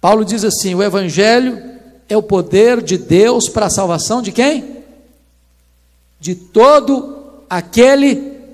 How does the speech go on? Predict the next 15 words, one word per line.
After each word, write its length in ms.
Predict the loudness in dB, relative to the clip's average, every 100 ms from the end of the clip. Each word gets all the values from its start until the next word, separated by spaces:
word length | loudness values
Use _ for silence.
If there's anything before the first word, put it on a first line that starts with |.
| -20 _ _
que 140 | -14
crê." 600 | -12 0 2 2 -2 -8 2
Portanto, 580 | 2 2 2 2 4 0
existe 380 | 2 0 0
uma 100 | -2
limitação 680 | -2 -2 -2 -2 -2 -4 -6
aqui. 320 | -8 -8 -12 -14 _ _ _ _ _ _ _ _ _ _ _ _ _ _ _ _ _ _ _ -2
Preste 260 | 0 0
atenção: 320 | -4 -4 -4
a 20 | -4
limitação 460 | -4 -4 -4 -6
não 140 | -4 -4
é 100 | 0
do 100 | 0
evangelho. 560 | -2 -4 -6 -8 -12